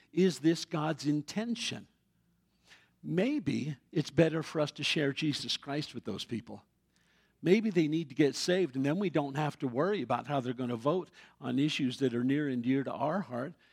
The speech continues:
Introduce them to Jesus Christ. Christians vote more like Christians and less like pagans. You can,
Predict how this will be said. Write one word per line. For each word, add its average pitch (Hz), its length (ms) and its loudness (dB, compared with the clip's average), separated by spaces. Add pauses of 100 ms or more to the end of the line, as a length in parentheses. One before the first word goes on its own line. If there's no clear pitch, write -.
(120)
Introduce 180 420 0
them 165 140 0
to 135 120 0
Jesus 147 440 -4
Christ. 202 340 -6
Christians 175 460 -2
vote 151 280 0
more 156 200 0
like 139 200 -4
Christians 147 600 -2 (240)
and 160 100 0
less 165 240 2
like 143 240 -6
pagans. 202 640 -2 (640)
You 160 160 0
can, 131 320 0